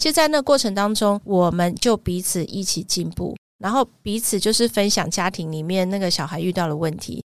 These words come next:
有时候来参加这个读书会的妈妈，她家的孩子其实都已经十岁、十几岁了，都进入青少年了，但她依然跟我们在一起学习，因为她说，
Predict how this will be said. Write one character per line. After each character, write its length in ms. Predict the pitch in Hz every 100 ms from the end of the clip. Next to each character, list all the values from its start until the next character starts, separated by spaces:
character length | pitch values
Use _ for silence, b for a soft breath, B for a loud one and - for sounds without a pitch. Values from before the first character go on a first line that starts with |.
| _ -
有 140 | 226
时 160 | - 262
候 340 | 320 294 - -
来 240 | 196 185 214
参 280 | - 262 262
加 280 | 262 240
这 180 | 233 226
个 100 | 208
读 200 | 180 175
书 180 | 180 196
会 180 | 196 196
的 120 | 170
妈 200 | 160 160
妈， 160 | 160 160
她 140 | 226
家 160 | 233 240
的 80 |
孩 160 | 208 180
子 100 | 180
其 160 | - 180
实 140 | 180
都 160 | 185 170
已 20 |
经 160 | 165
十 320 | 165 - - 156
岁、 200 | - 175
十 180 | -
几 180 | 165 165
岁 200 | - -
了， 200 | - 82
都 160 | - 208
进 200 | 233 214
入 100 | 202
青 240 | - 196
少 240 | 185 196 160
年 180 | - -
了， 120 | 73 _ _ _ -
但 120 | 330
她 160 | 330 339
依 180 | 277
然 280 | 285 214 185
跟 140 | 185 226
我 80 | 202
们 160 | 165
在 160 | 165 190
一 40 |
起 120 | 185
学 240 | 165 - 170
习， 200 | - -
因 100 | 226
为 80 | 247
她 140 | 240
说， 340 | 240 226 214